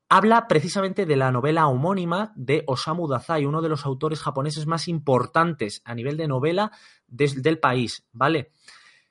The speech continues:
Habla de un joven que está, digamos, marginado socialmente y que está siempre pensando en morir, y, pero, pero en contrapartida,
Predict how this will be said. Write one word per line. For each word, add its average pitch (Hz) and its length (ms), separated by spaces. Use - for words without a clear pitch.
Habla 170 260
de 143 80
un 151 80
joven 196 400
que 139 80
está, 135 240
digamos, 131 320
marginado 131 580
socialmente 170 600
y - 20
que 139 60
está 131 180
siempre 135 260
pensando 135 440
en 123 80
morir, 160 560
y, 139 320
pero, 135 400
pero 139 320
en 139 140
contrapartida, 185 800